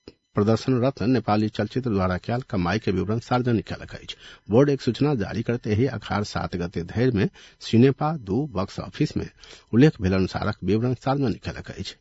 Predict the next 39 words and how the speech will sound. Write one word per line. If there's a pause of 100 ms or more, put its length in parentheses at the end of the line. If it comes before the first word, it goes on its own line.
ई
विवरण
अनुसार
एहि
वर्ष
एखन
धरि
प्रदर्शित
चलचित्र
मध्य (380)
सबसँ
अधिक
कमाई
चलचित्र
लाली
बाजार (340)
कयल (1300)
कयलक
अछि। (420)
बोर्ड (160)
सार्वजनिक
कयल
तथ्यांक
अनुसार
चलचित्र
लाली
बाजार
नेपाल
में
नओ (100)
करोड़
अट्ठाईस
लाख
चौदह
हजार (100)
पाँच
सय (100)
पाँच
टका